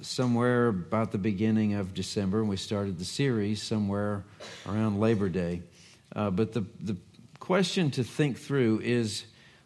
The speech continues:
when was the last time you made a promise? And have you kept it?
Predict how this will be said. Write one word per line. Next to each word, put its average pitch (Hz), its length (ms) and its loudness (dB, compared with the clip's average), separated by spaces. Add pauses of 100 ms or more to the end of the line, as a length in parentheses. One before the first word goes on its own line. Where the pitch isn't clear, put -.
when 151 220 0
was 165 160 0
the 135 80 0
last 131 400 -2
time 123 420 -2 (720)
you 127 120 0
made 117 240 2
a - 20 0
promise? - 720 -6 (1500)
And 120 140 -2
have 107 160 0
you 120 80 0
kept 202 340 -2
it? - 140 -14